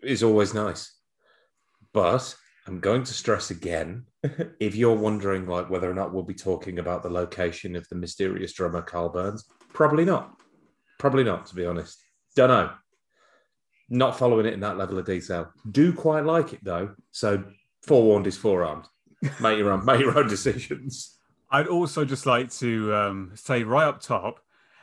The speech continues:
Speaker 2: I, it's been difficult listening to this album this, this past couple of weeks for me, because off the back of The Last Party, Adam,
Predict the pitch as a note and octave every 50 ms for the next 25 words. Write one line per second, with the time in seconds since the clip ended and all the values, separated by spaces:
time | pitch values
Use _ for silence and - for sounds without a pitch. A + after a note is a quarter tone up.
0 | _ _ _ _ _ _ _ F#3 F3+ - - - - - - - _ _ _ _
1 | _ _ _ _ _ _ _ _ _ C#3+ - - D#3 A#2+ - F#3 E3 - - C#3+
2 | - E3 D#3 E3+ D3+ - - C3+ A#2+ - - - A2+ A#2 - - A2 G#2+ G#2 G#2
3 | G2+ A2+ G#2+ - - _ - A#2 G#2 - _ C3 A#2 - _ - B2 A2+ - -
4 | - - A#2 A#2+ A#2 - - B2 A#2 A2+ A2 A2 A2 C3 - - C3+ C3+ C3 A#2
5 | - - _ _ - - - - - _ - C#3+ - - F3+ D3 - G3 E3 -
6 | F3+ D3+ C3+ D3+ D#3 D3+ C#3+ - - C#3+ C#3+ C#3+ C#3 C#3 - A#2 G#2+ G2 F#2+ F2+
7 | F2+ F#2+ F#2 G#2 G#2+ F#2